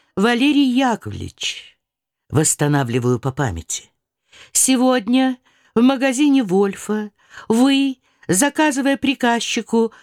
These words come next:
Шантеклера, добавили, хотя я и не поклонник Растана, и не раз утверждали, а дважды. Три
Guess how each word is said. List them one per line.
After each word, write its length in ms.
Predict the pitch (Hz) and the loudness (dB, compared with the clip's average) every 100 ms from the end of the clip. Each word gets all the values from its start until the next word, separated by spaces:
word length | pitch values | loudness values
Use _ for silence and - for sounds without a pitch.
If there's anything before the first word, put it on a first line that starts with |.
| - | -8
Шантеклера, 920 | - 254 214 220 - 180 175 185 208 _ _ _ - - | 0 0 0 -2 0 0 0 -4 -8 _ _ _ -12 0
добавили, 800 | 202 311 262 262 185 180 170 156 _ - | 2 2 0 0 0 0 0 -2 _ -6
хотя 320 | - 220 254 | -2 0 0
я 300 | 226 254 262 - | 2 2 0 0
и 120 | 247 | 2
не 120 | 247 | 2
поклонник 720 | 247 233 - 226 247 233 240 | 2 -2 0 0 2 2 0
Растана, 960 | 247 233 - - 240 240 170 113 98 82 _ _ - - | -2 -2 -4 -4 0 0 0 -2 -4 -8 _ _ -16 -2
и 180 | 240 | 2
не 160 | 240 254 | 4 2
раз 300 | 254 254 - | 2 0 -2
утверждали, 680 | 202 202 151 139 113 127 120 | -4 -2 -2 -2 -2 -2 -2
а 200 | 123 156 | -2 -2
дважды. 840 | 151 165 262 202 110 80 90 - _ _ _ _ _ _ _ - - _ | -4 -2 -2 -2 -8 -10 -10 -10 _ _ _ _ _ _ _ -20 -20 _
Три 440 | - 302 320 302 | 2 4 4 2